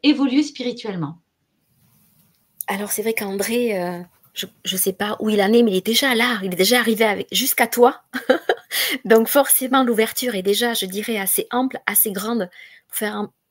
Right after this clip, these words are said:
Speaker 2: pour faire rentrer encore plus. Euh, c'est vrai que le, le premier point de départ, bien sûr, je, je pense que tu l'as déjà diffusé longuement, c'est le travail avec soi-même, hein. C'est un travail d'acceptation et d'ouverture de notre propre cœur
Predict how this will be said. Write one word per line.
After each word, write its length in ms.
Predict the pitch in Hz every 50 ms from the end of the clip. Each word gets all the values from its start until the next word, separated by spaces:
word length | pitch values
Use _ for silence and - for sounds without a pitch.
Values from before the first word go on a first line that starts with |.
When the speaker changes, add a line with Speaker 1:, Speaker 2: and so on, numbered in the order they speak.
| _ _
Speaker 2:
pour 100 | _ -
faire 180 | - 214 196 -
rentrer 360 | 208 220 220 - - 240 - -
encore 400 | 196 202 202 - 202 196 196 - -
plus. 380 | - - 302 427 - - - - _ _ - - - - - - -
Euh, 380 | 214 214 208 202 202 202 202 202 _
c'est 160 | - - -
vrai 80 | 226 277
que 80 | - 277
le, 120 | 247 226 _ _
le 140 | - - 240
premier 380 | 233 - - 294 277 269 269 254
point 240 | 247 - - 302 285
de 40 |
départ, 380 | 262 240 233 - 262 262 254 240
bien 160 | - 208 208
sûr, 300 | 202 - - 254 262 262
je, 260 | 233 - 202 196 190 - _ _ - - - - - _ -
je 180 | - - - 196
pense 240 | - 240 240 240
que 80 | - 233
tu 140 | - - 226
l'as 100 | 220 196
déjà 220 | 196 208 220 226
diffusé 400 | 214 214 - - 208 202 202 220
longuement, 560 | 220 208 208 220 214 220 214 226 240 247 247
c'est 180 | 240 - - 214
le 100 | 190 190
travail 460 | - - - 214 214 214 226 226 220
avec 220 | 208 196 190 190 -
soi-même, 500 | - - 202 202 196 208 254 294 254 208
hein. 100 | 214 240
C'est 140 | - -
un 80 | 185 185
travail 380 | 190 - - 196 202 208 208 202 - - - - _ -
d'acceptation 800 | - - 202 196 - - 214 196 - - 214 208 196 - - 226
et 80 | 220 214
d'ouverture 540 | 196 208 190 202 202 - - - - 220
de 100 | 196 196
notre 260 | 190 190 214 - - _
propre 320 | - - 180 - - 226
cœur 340 | 220 - 285 285 294 -